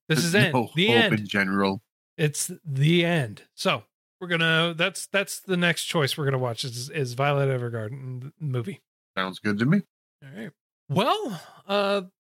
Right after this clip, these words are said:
Speaker 1: that's all the time that we have for today. Thanks for hanging out with us and, and, uh, let us know if you've seen Wolf Children or Violet Evergarden, and let us know if we got anything right, wrong, just missed something, just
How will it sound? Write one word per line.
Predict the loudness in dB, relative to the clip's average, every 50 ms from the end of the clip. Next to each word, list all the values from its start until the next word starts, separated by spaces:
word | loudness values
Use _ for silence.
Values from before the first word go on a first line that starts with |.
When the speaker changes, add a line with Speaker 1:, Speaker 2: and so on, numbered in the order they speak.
| _ _ 0
Speaker 1:
that's | 2 2 2 2
all | 2 0 0
the | -2
time | -4 -2 -2 0 0 0 0
that | -2 0
we | 0 0
have | -2 -2 -2
for | -2 -2 -4
today. | -4 -4 -6 0 0 2 2 2 0 -2
Thanks | -2 0 0 2 2 0
for | 0 2 2 4 4 4 4 4 2
hanging | 2 0 0 0 0
out | -2 -2 -2
with | -6 -4 -4
us | -2 -4 -4 -4 -6
and, | -4 -4 -2 -2 -2 -2 -4 -8 _ _ _ _ _ _ -4
and, | -2 0 2 2 2 2 2
uh, | 2 2 2 2 2 2 0 0 0 -2 -2 -2 0 2
let | 2 4 4
us | 6 4 4 4 2 -2 0
know | 2 4 4 4 4 4
if | 2 0 -2 -2
you've | 0 2 2 2 2 0
seen | -2 0 2 2 2 2 0 0 2
Wolf | 2 2 2 2 0
Children | 0 0 0 0 0 -2 -2
or | 0 0 0 2
Violet | 2 2 2 4 4 4 4
Evergarden, | 4 2 2 0 0 0 0 0 0 0 -2
and | -4 -2 -2 0
let | 0 0 2 0
us | 0 0
know | 2 2 2 4 4 2 2 2 0
if | -2 -4
we | -2 -2 0
got | 2 2 2
anything | 2 2 0 0 -2 -2 -4
right, | -2 0 0 2 2 2 2 0 -2 -4 -2
wrong, | 0 2 2 4 4 4 4 4 2 2 0
just | -2 -2 -2 -2 0
missed | 0 2 2 2 0 -2 -4 -2
something, | -2 0 -2 -2 -2 -4 -4 -2 -2 -2 -4 -4 -4
just | -6 -6 -8 -10